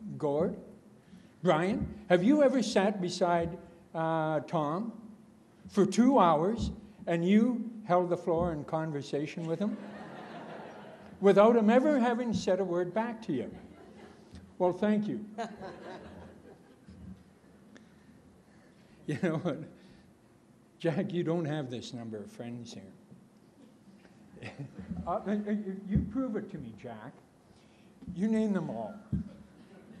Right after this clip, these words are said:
Okay? They're here for Easter seals. You just happen to be here as kind of the pretty face. You know, I don't have a glass of water, but I'd like to present a toast.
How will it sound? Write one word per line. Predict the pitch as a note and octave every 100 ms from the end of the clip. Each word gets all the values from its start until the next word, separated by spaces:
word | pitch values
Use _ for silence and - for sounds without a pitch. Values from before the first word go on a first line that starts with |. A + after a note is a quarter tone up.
| - -
Okay? | D#3+ G3 A#3 A3
They're | G#3 C#4
here | G#3+ A#3 F#3 G3
for | - G3
Easter | G#3 A3 - F3
seals. | - A#3+ A3 C3 - - - -
You | D#3 A3+
just | A#3 A#3+ G#3+
happen | F#3+ F3+ F#3 F3
to | D#3
be | D#3+ F#3+
here | D#3 C3 A2+ F3 - - - - - - - - - -
as | E3 D#3
kind | - F3 E3+
of |
the | D3+
pretty | C#3+ F3 D3+ D3
face. | - C#3+ G#2+ - - - - - - - - - - - - - - - - - - - - - F4+ - - - - - - - - - - - -
You | E3
know, | F3 E3+ F3
I | E3+
don't | A3 F3
have | F3 D#3+
a |
glass | D3 C#3+ D3 C#3
of | C3
water, | B2+ C3+ B2+
but | A2+ B2
I'd | C3+
like | C#3+ D3
to | - A2 G#2+ -
present | - A2+ G#2+ A2
a | G#2
toast. | - G#2+ G#2 - -